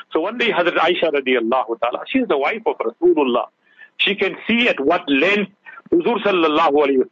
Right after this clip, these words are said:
sallam is making sacrifice. So she said, Ya Rasulullah, Allah Pak has mentioned in the Quran, in Surah Fatah, "إنا فتحنا لك فتحا مبينا ليغفر لك الله ما تقدم من ذنبك وما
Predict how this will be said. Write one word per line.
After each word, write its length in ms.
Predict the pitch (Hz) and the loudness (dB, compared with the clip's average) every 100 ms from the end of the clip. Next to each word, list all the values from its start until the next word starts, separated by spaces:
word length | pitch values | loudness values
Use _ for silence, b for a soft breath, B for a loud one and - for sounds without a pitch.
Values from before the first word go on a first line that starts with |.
| 156 | -2
sallam 200 | 151 135 | -2 -6
is 60 | - | -4
making 340 | 127 - 120 107 | -6 -6 -10 -6
sacrifice. 500 | 117 - 104 - 131 _ _ B B | -8 -8 -10 -6 -8 _ _ B B
So 140 | - 185 | -4 -2
she 260 | 190 170 - _ _ _ _ - _ _ - | -2 -6 -6 _ _ _ _ -20 _ _ -4
said, 160 | - 135 | -2 0
Ya 160 | 131 123 | 0 -2
Rasulullah, 580 | 113 143 135 117 113 | -2 0 0 2 0
Allah 300 | - 165 190 185 | 0 0 0 2
Pak 240 | 175 160 | 0 0
has 160 | 135 113 | -2 -2
mentioned 400 | 135 147 151 127 | -4 -2 -2 -2
in 120 | 113 | -2
the 100 | 110 | -4
Quran, 520 | - 117 127 139 131 _ B B - | -2 0 0 -2 -4 _ B B -6
in 160 | 135 120 | -6 -2
Surah 240 | - 135 117 - | 0 0 -2 -4
Fatah, 280 | 160 - - - - _ _ _ - | -4 -2 -4 -6 -14 _ _ _ -6
"إنا 500 | - 113 165 143 123 - | -4 -4 -4 -2 -4 -4
فتحنا 720 | 113 - 156 - 123 131 123 | -6 -4 -4 -4 -4 -2 0
لك 360 | 123 120 120 117 - | -2 -2 -4 -4 -2
فتحا 380 | 139 - - 135 | -4 -2 -4 -4
مبينا 800 | 127 117 110 131 160 175 202 - _ _ _ - | -4 -2 0 0 0 0 -2 -4 _ _ _ -2
ليغفر 960 | 127 135 139 185 185 165 - 196 180 | 0 2 2 2 2 0 0 0 2
لك 220 | 156 143 151 | 0 0 -2
الله 520 | 135 131 147 127 131 | 0 2 2 2 0
ما 240 | 120 127 | 2 0
تقدم 840 | 120 120 - 165 170 - 135 127 120 | -2 -8 -6 -6 -4 -2 0 0 -2
من 260 | 117 107 | -4 -4
ذنبك 440 | 113 127 117 120 - | -6 -6 -8 -6 -2
وما 440 | 113 110 117 113 | -2 -2 -4 -4